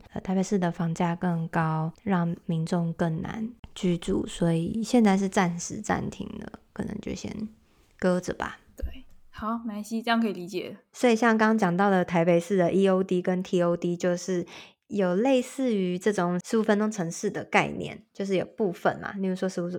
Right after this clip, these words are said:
Speaker 1: 十五分钟城市里面就是说，哦，就是要增进大众运输啊，或者是说就是绿地增加。
Speaker 2: 我觉得说真的，在台北市生活其实不太需要有车吧。
Speaker 1: 很多台北人应该都不太会开车吧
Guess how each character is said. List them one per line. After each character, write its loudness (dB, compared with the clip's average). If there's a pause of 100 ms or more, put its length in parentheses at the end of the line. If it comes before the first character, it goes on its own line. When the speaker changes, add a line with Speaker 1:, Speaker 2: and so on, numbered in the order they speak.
Speaker 1:
十 0
五 6
分 2
钟 2
城 -2
市 -4
里 0
面 -2
就 0
是 -6
说， -2
哦， 2
就 -2
是 -6
要 -2
增 -4
进 -4
大 2
众 0
运 0
输 -4
啊， 2
或 0
者 -2
是 -8
说 0 (340)
就 2
是 4
绿 2
地 0
增 -2
加。 -6 (200)
Speaker 2:
我 -2
觉 -2
得 -6
说 -2
真 0
的， 0
在 0 (180)
台 -4
北 -2
市 -6
生 -2
活 -4
其 -10
实 -10
不 -10
太 -4
需 -4
要 2
有 -4
车 -6
吧。 -8
Speaker 1:
很 4
多 8
台 0
北 6
人 4
应 2
该 2
都 0
不 -8
太 -4
会 -2
开 -4
车 -8
吧 -10